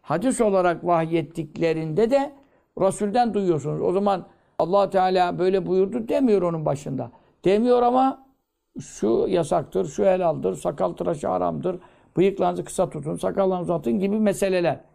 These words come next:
Ayette bulamıyorsun, Kur'an'da bulamıyorsun ama Kur'an'da ne buluyorsun? "Resulüme itaat edin." buluyorsun. "Resulüme itaat edin." deyince bu Allah'tan geldi dediğinde inanıyorsan diğer hadis olarak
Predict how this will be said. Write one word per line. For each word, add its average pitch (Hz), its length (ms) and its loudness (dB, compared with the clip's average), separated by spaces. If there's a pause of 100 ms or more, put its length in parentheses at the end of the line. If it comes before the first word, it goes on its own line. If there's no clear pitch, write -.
(280)
Ayette 202 420 0
bulamıyorsun, 180 460 0
Kur'an'da 190 380 0
bulamıyorsun 160 460 -2
ama 190 200 -2
Kur'an'da 185 360 -2
ne 165 120 -4
buluyorsun? 156 540 -2 (360)
"Resulüme 151 540 0
itaat 151 360 -2
edin." 131 180 -12
buluyorsun. - 560 -20 (840)
"Resulüme 180 400 -2
itaat 165 300 0
edin." 147 280 -4
deyince 139 400 -2
bu 196 120 4
Allah'tan 185 480 0
geldi 170 340 -2
dediğinde 170 440 -2
inanıyorsan 175 720 -2 (1000)
diğer 202 260 2
hadis 175 340 -4
olarak 170 440 -2